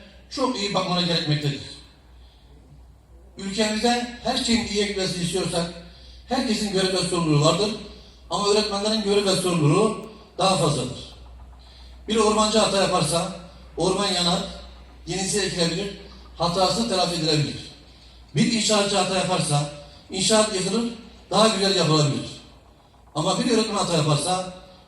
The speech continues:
bir nesil boşa gider. Telafisi mümkün değildir. Öğrencilerimizi Türk Milli Eğitim amaçlarına verildiği gibi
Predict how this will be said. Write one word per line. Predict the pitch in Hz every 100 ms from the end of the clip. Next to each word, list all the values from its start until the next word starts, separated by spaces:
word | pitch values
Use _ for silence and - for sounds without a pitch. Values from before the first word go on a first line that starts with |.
| -
bir | 143 247 247
nesil | 190 196 190 180
boşa | 156 151
gider. | 131 117 104 - - - - - - -
Telafisi | 190 196 185 - 208 220 - - -
mümkün | 143 175 226 175
değildir. | 135 - - - - - - - - - - - - - - - - - - - - - - - - - - -
Öğrencilerimizi | 180 220 233 240 240 233 240 247 254 - - -
Türk | 240 214
Milli | 220
Eğitim | 214 202 202
amaçlarına | 196 196 190 190 190
verildiği | 185 170 175 196
gibi | 135 - -